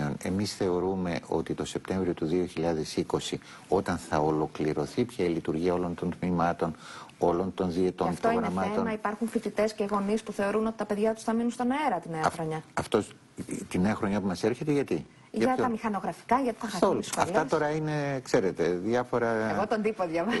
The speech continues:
Speaker 2: Ε, εσείς τον τύπο διαβάζετε, αλλά όταν τον διαβάζω κι εγώ κάθε πρωί, ξέρετε, παλιά πάθαινα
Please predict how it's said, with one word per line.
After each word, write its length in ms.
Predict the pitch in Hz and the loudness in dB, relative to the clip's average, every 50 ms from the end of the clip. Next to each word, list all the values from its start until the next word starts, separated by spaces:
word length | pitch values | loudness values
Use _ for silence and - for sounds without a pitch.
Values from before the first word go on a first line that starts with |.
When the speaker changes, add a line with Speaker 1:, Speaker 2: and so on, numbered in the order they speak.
| - - - | -2 -2 -2
Speaker 2:
Ε, 40 | - | -2
εσείς 220 | 120 - - 127 | -2 0 0 0
τον 160 | 127 - - | 2 2 2
τύπο 220 | 127 147 - - 135 | 2 0 0 0 0
διαβάζετε, 520 | 117 113 113 110 104 127 139 143 135 143 | 0 0 0 0 0 0 0 0 0 0
αλλά 120 | 135 131 127 | 0 2 0
όταν 200 | 123 - 135 123 | 0 0 0 0
τον 140 | - 120 | 2 2
διαβάζω 380 | 117 110 104 101 117 127 - 113 | 4 4 4 4 2 0 0 -2
κι 100 | - - | -2 0
εγώ 160 | 104 104 123 | 0 2 2
κάθε 220 | 120 120 107 - 98 | 0 0 0 0 -2
πρωί, 600 | - - 92 90 90 92 107 123 143 147 151 151 - - - - - - - - | 0 2 2 4 4 2 2 0 -2 -4 -6 -6 -8 -10 -10 -12 -14 -16 -12 -2
ξέρετε, 500 | - 135 120 110 87 87 90 87 85 82 - - - - | 2 2 4 4 4 2 0 0 0 -2 -6 -12 -4 0
παλιά 240 | 104 104 110 120 | 0 2 2 2
πάθαινα 340 | - - 120 - - 120 117 | 2 0 -2 0 0 0 0